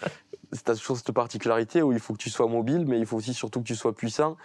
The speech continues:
Et il y a certains postes où la, la première, euh, le premier objectif, c'est de pas subir, euh, physiquement. Et donc, euh, la première chose, c'est être costaud et être lourd. Et d'avoir que du muscle, des fois, c'est dur. Donc, euh, il y en a qui ont des régimes un peu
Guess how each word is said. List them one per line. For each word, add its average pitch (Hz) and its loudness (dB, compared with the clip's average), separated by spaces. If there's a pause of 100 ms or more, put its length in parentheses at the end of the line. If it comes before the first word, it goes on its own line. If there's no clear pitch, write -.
(240)
Et - -6
il 95 2
y 107 4
a 104 4
certains 113 0
postes 147 0
où 117 2
la, 110 6
la 107 2
première, 117 0
euh, 107 2
le 107 -2
premier 113 -2
objectif, 110 -2
c'est 113 0
de 107 2
pas 110 -2
subir, 113 0
euh, 110 0 (320)
physiquement. 117 0
Et 107 4 (340)
donc, 101 -4
euh, 104 2
la 107 2
première 107 -2
chose, 143 0
c'est 113 2
être 107 2
costaud 135 0
et 120 4
être 107 0
lourd. 147 2 (340)
Et - -6
d'avoir 110 0
que 131 2
du 110 0
muscle, 143 0
des 113 2
fois, 113 0
c'est 117 -2
dur. 131 0
Donc, 104 -2
euh, 107 4
il 107 4
y 107 2
en 110 -4
a 120 0
qui 113 -4
ont 110 -2
des 110 2
régimes 107 -2
un 104 -2
peu 104 -2